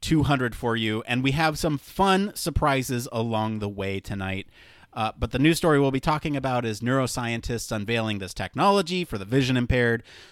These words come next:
So we're talking bionic eyes. We're talking textured tablets.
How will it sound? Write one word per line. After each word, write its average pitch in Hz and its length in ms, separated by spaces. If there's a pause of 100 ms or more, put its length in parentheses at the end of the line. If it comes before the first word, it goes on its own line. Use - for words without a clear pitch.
So 143 140
we're 226 160
talking 165 380
bionic 127 480
eyes. 87 400
We're 175 160
talking 202 380
textured 165 360
tablets. 120 440